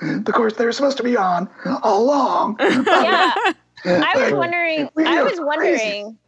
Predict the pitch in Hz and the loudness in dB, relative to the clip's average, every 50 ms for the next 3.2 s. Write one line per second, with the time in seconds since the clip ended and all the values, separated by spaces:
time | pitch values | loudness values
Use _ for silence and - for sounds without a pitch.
0 | _ - 262 320 370 311 349 320 330 330 311 302 285 269 _ _ - 277 277 233 | _ -2 -2 -2 0 0 -2 0 0 -2 -2 -2 -4 -6 _ _ 0 0 0 0
1 | 233 262 269 247 240 233 208 214 214 208 208 - 277 381 392 277 240 208 175 185 | 0 -2 0 0 0 -2 -4 -6 -6 -6 -6 -4 -4 -4 -2 -2 -2 -2 0 0
2 | - - 190 190 190 190 214 214 190 185 180 175 180 180 175 160 - - 190 190 | 0 0 0 -2 -2 -2 -2 -2 -2 -2 -2 -4 -4 -6 -6 -8 -4 -2 0 2
3 | 185 180 185 | 2 2 0